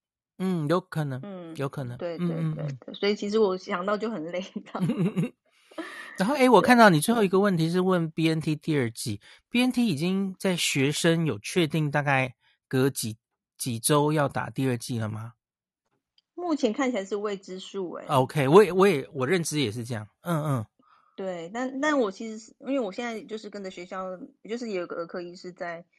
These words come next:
Speaker 2: 打B N T校园这一块，
Speaker 1: 嗯，嗯，嗯，嗯。
Speaker 2: 然后流感也是。然后他有提到是说，嗯，B N T第二剂对学生的效益其实不见得大，
Speaker 1: 当然，
Speaker 2: 然后风险是相对是高的。
Speaker 1: 完全同意。嗯，嗯，嗯。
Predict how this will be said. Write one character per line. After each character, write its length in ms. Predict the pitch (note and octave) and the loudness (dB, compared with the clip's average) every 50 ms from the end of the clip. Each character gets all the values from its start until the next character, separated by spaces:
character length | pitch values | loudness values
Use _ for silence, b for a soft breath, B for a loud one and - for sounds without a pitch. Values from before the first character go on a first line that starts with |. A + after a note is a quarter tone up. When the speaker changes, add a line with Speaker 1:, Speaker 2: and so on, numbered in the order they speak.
| _ _ _ _ _ - | _ _ _ _ _ -8
Speaker 2:
打 420 | F3+ D#3 D3+ - - - - - - | -6 -6 -6 -6 -8 -12 -14 -16 -14
B 160 | - F3 F3+ | -12 -10 -10
N 120 | F3+ F#3 | -10 -10
T 140 | - - F3+ | -12 -16 -10
校 180 | - - G3 F3+ | -6 -4 -4 -4
园 120 | D#3 C#3 - | -4 -8 -10
这 120 | - F3 | -10 -10
一 60 | D#3+ | -10
块， 200 | - - F#3+ F3 | -10 -8 -8 -8
Speaker 1:
嗯， 40 | D#3 | -6
嗯， 0 | |
嗯， 40 | D#3 | -4
嗯。 20 | |
Speaker 2:
然 100 | D#3+ F3 | -4 -2
后 60 | E3 F3+ | -2 -2
流 160 | F3+ F3 F3 | -4 -6 -8
感 160 | - - - | -8 -12 -18
也 80 | - - | -18 -20
是。 300 | - - - - F3+ F3+ b b b b b b _ _ | -20 -20 -18 -16 -16 -16 b b b b b b _ _
然 120 | - A#3 | -6 -4
后 120 | B3 C4 C#4 | -4 -4 -6
他 240 | C#4 - D4+ C4+ C#4 | -6 -4 -4 -4 -2
有 200 | C#4 B3+ G3 F3+ | -4 -4 -6 -8
提 220 | - - F#3 F3+ | -10 -14 -14 -10
到 220 | - G#3 G#3 G#3 | -8 -6 -6 -8
是 160 | G#3 G#3 G3+ G3+ | -8 -12 -18 -18
说， 840 | - - G3+ F#3+ F#3 F#3 F#3 F#3 F#3 F#3 F#3 F#3 F#3 F#3 F#3 F#3 F#3+ _ _ _ - | -14 -10 -10 -8 -8 -8 -8 -8 -8 -8 -8 -8 -8 -10 -12 -12 -16 _ _ _ -18
嗯 240 | - F3+ F3+ F3+ F3+ | -16 -16 -14 -14 -10
，B 160 | - A#3 B3+ | -6 -2 0
N 140 | C4+ C4+ C4+ | 0 0 -2
T 120 | C#4+ C4+ | -4 -6
第 140 | B3+ C4+ C4 | -4 -2 -2
二 80 | B3 | -2
剂 160 | A#3+ - B3 A3 | -2 -4 -10 -12
对 160 | - A#3+ A3 | -10 -10 -10
学 220 | - - F#3 F3+ | -8 -10 -12 -12
生 180 | - F#3+ F#3+ F#3 | -12 -12 -12 -12
的 80 | F3 | -12
效 260 | F3+ - - G3 F3+ F3+ | -12 -10 -8 -6 -6 -6
益 120 | F#3+ F#3 | -8 -10
其 120 | - - E3+ | -14 -18 -20
实 140 | - - - _ _ | -20 -20 -20 _ _
不 80 | - G3 _ _ | -20 -20 _ _
见 220 | - F#3 E3+ E3+ | -12 -12 -12 -12
得 160 | D#3 - D3+ - _ _ | -14 -18 -20 -20 _ _
大， 200 | - E3+ D3+ A#2+ - - | -8 -8 -8 -8 -6 -4
Speaker 1:
当 140 | D3 G3 G#3 | 0 2 2
然， 140 | F#3+ D3+ C3+ | 4 2 2
Speaker 2:
然 100 | C3 C3 | 0 -2
后 80 | - | -4
风 100 | - F#3+ | -4 -6
险 140 | - - D#3+ | -6 -12 -14
是 180 | - - F#3 F#3 | -12 -12 -12 -8
相 240 | D#3+ F#3+ D#3 E3 | -4 -2 -2 -2
对 180 | F3+ F3+ F#3+ G3 | 0 0 0 0
是 60 | G3 | 0
高 140 | F3 F3+ D#3+ | 2 2 4
的。 20 | |
Speaker 1:
完 80 | D3+ D#3+ | 4 4
全 0 | |
同 80 | E3 D#3+ | 2 0
意。 140 | C3+ B2 - - - D#3 D#3 | -2 -4 -8 -10 -8 -6 -4
嗯， 180 | F3 E3+ D#3 D#3 - | -4 -4 -4 -6 -10
嗯， 240 | D#3 D3+ D3+ D#3 C#3 | -10 -10 -8 -8 -10
嗯。 80 | A#2 | -12